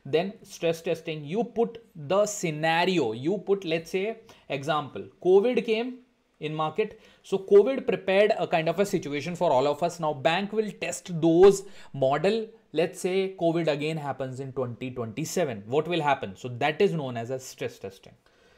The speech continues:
Next is the override framework. So basically what bank do, you cre-, calculate a value of P D.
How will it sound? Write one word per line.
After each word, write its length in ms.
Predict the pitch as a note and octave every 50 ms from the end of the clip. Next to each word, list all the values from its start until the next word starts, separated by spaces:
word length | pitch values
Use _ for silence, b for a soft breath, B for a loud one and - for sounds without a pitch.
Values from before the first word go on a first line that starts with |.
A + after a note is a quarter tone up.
| b b b b b
Next 420 | C#3+ D3 E3 G3+ A3 G#3+ - - A3+
is 140 | G#3 F#3
the 120 | E3 F3 - -
override 580 | - D3+ D3 C#3+ D3+ D#3+ D#3 D#3+ E3 E3+ E3 E3
framework. 500 | - F3+ E3+ E3 E3 E3 E3 F3+ F#3 F3+
So 140 | - F#3+
basically 580 | E3 D3+ D3 D3+ D#3 D#3 - G3 - F#3+ F#3 F#3+
what 400 | D#3+ C#3+ B2+ C3+ D#3+ D#3+ D#3 C3+
bank 340 | C3 C3+ C#3+ D#3 E3 E3 D#3+
do, 220 | D3+ E3 G3 G3+ - - -
you 220 | C#3 C#3+ D3 E3 D#3+ -
cre-, 100 | E3 D3+
calculate 540 | - - D3+ C3+ C3 C3 D3+ D3+ D3+ D3+
a 60 | D#3 D3
value 340 | C#3+ B2+ B2 B2+ C3 C#3
of 160 | C#3 C#3 C#3 -
P 120 | D#3+ C#3+
D. 260 | C3+ D#3+ G3 G3+ -